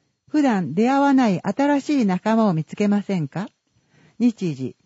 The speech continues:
十一月二十三日木曜日、午前九時三十分から十一時三十分。場所、穂高公民館講堂。内容、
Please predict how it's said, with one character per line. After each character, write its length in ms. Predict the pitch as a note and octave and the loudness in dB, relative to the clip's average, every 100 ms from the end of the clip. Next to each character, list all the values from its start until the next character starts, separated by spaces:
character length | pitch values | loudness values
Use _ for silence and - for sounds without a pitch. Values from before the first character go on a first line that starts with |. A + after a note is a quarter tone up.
| _ | _
十 180 | F#3+ C4+ | -2 0
一 220 | C#4 - | 0 -2
月 260 | B3+ C4 B3+ | -2 0 0
二 160 | B3 C4 | 0 2
十 220 | G#3+ E3+ | 0 -2
三 260 | G3+ G3 | -2 0
日 240 | G3 F#3+ F#3+ | -2 -2 -2
木 300 | F#3+ - A3 | -4 -2 0
曜 240 | G#3+ D#3 | 0 0
日、 240 | C3+ - _ _ | -4 -10 _ _
午 180 | A3+ A#3 | 0 0
前 220 | F3+ D#3+ | 0 -4
九 160 | D3+ C4 | -4 -6
時 140 | F#3+ | -4
三 260 | F3 B3+ B3+ | -2 0 0
十 160 | C4 B3+ | -2 -6
分 300 | - F3 D#3 | -4 -6 -4
か 140 | D3+ | -4
ら 200 | C#3+ - | -4 -6
十 280 | D3 G#3+ A#3 | -4 0 0
一 200 | A#3 A#3 | -2 -4
時 120 | F3+ | -8
三 280 | D3+ F#3+ F#3+ | -4 -4 -2
十 140 | F#3 F3+ _ | -4 -8 _
分。 280 | C3 A#2 - _ _ _ _ _ _ | -10 -10 -14 _ _ _ _ _ _
場 160 | F#3+ G3 | -6 -4
所、 280 | - A3+ A3 _ _ - | -2 -4 -4 _ _ -8
穂 100 | A3 | -2
高 280 | C#4+ C#4 C4+ | -2 -2 0
公 240 | C4+ C4+ | 2 4
民 240 | B3+ B3 G3 | 2 0 -2
館 240 | D3+ D3 | -2 -2
講 300 | - G#3 G3 | 0 0 2
堂。 320 | F#3+ F#3 F3 - _ _ _ _ _ _ F3 | 0 0 -2 -8 _ _ _ _ _ _ -4
内 320 | A3 A3+ G#3+ | 0 2 2
容、 300 | G3+ G3 | 2 0